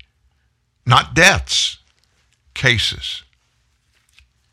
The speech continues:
Mild symptoms of this disease, folks, are the exact same ones as the flu. Have you heard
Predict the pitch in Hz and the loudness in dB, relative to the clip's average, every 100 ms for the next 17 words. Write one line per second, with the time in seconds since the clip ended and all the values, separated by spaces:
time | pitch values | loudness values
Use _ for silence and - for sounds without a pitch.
0 | _ _ _ _ _ _ _ _ _ _ | _ _ _ _ _ _ _ _ _ _
1 | _ _ - 131 135 131 - 143 139 127 | _ _ -2 2 2 2 0 0 -4 -4
2 | 107 107 107 110 - 98 87 120 107 - | -2 -4 -2 -2 -2 -4 -4 -4 -6 -6
3 | 92 95 92 - - _ _ _ - 110 | -6 -6 -8 -10 -10 _ _ _ -4 -2
4 | 107 107 95 - 123 123 - 120 113 101 | -2 -2 -2 -2 -2 -2 -4 -2 -2 -2
5 | 110 87 82 80 - 80 82 - - 104 | -2 -4 -4 -4 -4 -6 -8 -8 -8 -6
6 | 80 - - - - - 92 98 95 76 | -8 -12 -20 -20 -18 -6 -4 -2 -2 0
7 | 139 175 156 | 0 -2 -4